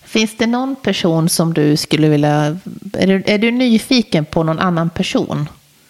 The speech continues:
som du skulle vilja lyssna på eller se mer av?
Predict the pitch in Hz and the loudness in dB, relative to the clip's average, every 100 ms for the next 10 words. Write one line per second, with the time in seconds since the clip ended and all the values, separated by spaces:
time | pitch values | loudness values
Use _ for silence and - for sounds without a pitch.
0 | _ - 185 175 - 170 170 160 160 165 | _ -2 0 0 0 0 2 4 2 2
1 | 180 - 196 185 - 143 151 160 - 214 | 0 -2 -2 -2 0 0 2 0 2 2
2 | 151 139 - - - | 2 -2 -2 -2 -4